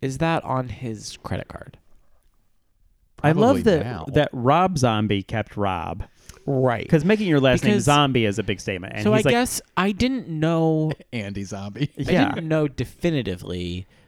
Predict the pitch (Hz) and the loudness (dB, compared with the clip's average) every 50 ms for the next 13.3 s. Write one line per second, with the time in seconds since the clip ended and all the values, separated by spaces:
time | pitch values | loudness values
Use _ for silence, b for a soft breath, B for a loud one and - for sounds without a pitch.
0 | b b - 120 - - 127 120 117 113 110 - 120 113 110 107 104 107 107 110 | b b -6 -4 -2 0 0 2 0 0 -2 -2 -4 -4 -4 -4 -8 -8 -6 -6
1 | 107 101 98 92 90 90 110 143 - - - - - - - - - - - - | -6 -6 -6 -6 -4 -4 -4 -4 -4 -8 -14 -16 -16 -16 -16 -16 -18 -18 -18 -16
2 | 50 - - - - - - _ B B B B B 170 175 190 190 170 151 135 | -16 -18 -18 -18 -18 -18 -20 _ B B B B B -4 -2 0 0 0 0 0
3 | 123 165 160 147 131 - _ _ _ _ _ _ _ _ - 113 127 117 104 95 | 0 0 0 0 0 -4 _ _ _ _ _ _ _ _ -4 -2 0 0 0 0
4 | 90 87 85 113 117 101 104 - - 78 87 - - - b b b b b b | -2 -2 -4 -4 -4 -6 -8 -12 -16 -16 -16 -16 -18 -18 b b b b b b
5 | b - 143 139 - 131 127 113 - - - 107 101 - - - - 185 214 160 | b -2 -2 -2 0 -2 -2 -2 -4 -6 -8 -8 -8 -8 -6 -2 0 0 0 0
6 | - - - 58 76 113 131 135 - _ _ _ _ _ _ _ _ _ _ _ | -4 -10 -10 -10 -8 -8 -10 -10 -12 _ _ _ _ _ _ _ _ _ _ _
7 | _ _ _ - 147 147 - 170 156 156 165 165 156 135 143 139 127 123 123 123 | _ _ _ -6 -4 -2 -2 0 0 0 0 0 0 0 0 0 0 0 0 0
8 | 123 120 107 117 113 107 98 104 104 101 101 101 95 87 98 85 76 - 98 92 | 0 0 0 -2 -6 -6 -6 -6 -6 -6 -4 -6 -6 -6 -8 -8 -6 -6 -4 -4
9 | 87 85 85 85 78 - - - - - 50 - - - - - _ _ _ _ | -6 -8 -10 -10 -12 -12 -12 -14 -16 -16 -16 -16 -18 -18 -20 -20 _ _ _ _
10 | B B B B B B B B B B B B B - - 139 139 127 - 120 | B B B B B B B B B B B B B -8 -4 -2 -2 0 0 2
11 | 120 131 151 151 139 - - - 123 110 110 113 107 98 92 - 110 104 113 98 | 2 2 2 0 -4 -6 -4 -2 -2 -2 -2 -4 -6 -6 -6 -6 -4 -4 -2 -2
12 | 92 95 101 101 104 101 98 101 107 104 113 107 104 117 113 101 110 101 92 95 | -2 -4 -4 -4 -2 -4 -4 -4 -2 -2 -2 -2 -2 -4 -6 -4 -4 -4 -4 -4
13 | 95 95 - 139 156 | -6 -6 -6 -8 -8